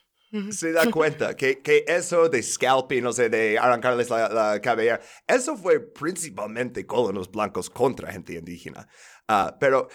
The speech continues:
Speaker 2: eh, por cierto, ese libro que acabamos de leer, esa cita, ah, va a ser la base de la próxima película de Martin Scorsese, que se estrenará en Cannes en dos mil veintitrés. Entonces, hoy puedes conocer la historia. Y dentro de unos meses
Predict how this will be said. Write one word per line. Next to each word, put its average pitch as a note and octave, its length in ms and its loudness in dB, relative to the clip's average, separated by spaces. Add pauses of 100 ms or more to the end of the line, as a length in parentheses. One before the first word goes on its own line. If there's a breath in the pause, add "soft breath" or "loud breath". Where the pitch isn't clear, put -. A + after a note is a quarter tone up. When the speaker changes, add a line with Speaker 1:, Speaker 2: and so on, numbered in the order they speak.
(140 loud breath)
Speaker 2:
eh, D3+ 180 2
por C4 160 0
cierto, G#3+ 360 0
ese A#3+ 240 0
libro D3 340 -4
que A#2 100 -4
acabamos B2 360 2
de A#2+ 60 -4
leer, A2+ 200 4
esa A2 180 0
cita, - 320 -6 (340 loud breath)
ah, B2 220 4 (100)
va C4 100 2
a C#4 40 2
ser C4+ 200 2
la F#3 100 4
base E3+ 380 2
de C#3+ 100 4
la B2+ 300 2
próxima D#3+ 420 0
película C#3 500 0
de A#2 120 4
Martin C3 240 0
Scorsese, D#3+ 600 -2 (240 loud breath)
que A#2 220 0
se C3+ 140 0
estrenará B2+ 640 4
en A#2 140 -2
Cannes C#3+ 480 2
en A#2 80 -2
dos A2+ 200 0
mil A2+ 120 -2
veintitrés. G#2 580 -2 (240 soft breath)
Entonces, B2 460 -4
hoy C4+ 440 0 (140)
puedes D3 240 0
conocer C#3 320 -2
la C3+ 100 0
historia. C#3 480 -2 (220)
Y A2+ 140 -6
dentro C3 320 -2
de B2+ 100 0
unos C3 220 -2
meses A3 480 -2